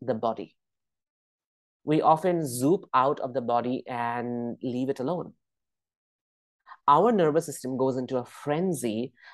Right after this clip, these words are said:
and often collapses internally. You can imagine it like a gentle tug of war version, not the one where one is pulling the other,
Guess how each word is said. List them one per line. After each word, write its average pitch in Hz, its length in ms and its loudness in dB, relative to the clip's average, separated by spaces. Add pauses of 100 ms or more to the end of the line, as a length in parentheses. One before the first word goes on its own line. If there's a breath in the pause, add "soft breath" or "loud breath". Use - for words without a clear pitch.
and 151 120 0
often 165 320 -2
collapses 151 720 -2
internally. 139 640 -2 (1300 soft breath)
You 170 120 2
can 180 120 6
imagine 165 360 2
it 170 100 0
like 151 260 2
a 156 220 0 (260 loud breath)
gentle 160 680 2
tug 147 260 0
of 147 140 0
war 127 320 2
version, 127 560 -2
not 139 300 2
the 170 100 6
one 131 340 4
where 117 340 2
one 123 200 -6
is 135 120 -10
pulling 135 360 4
the 135 120 0
other, 139 540 4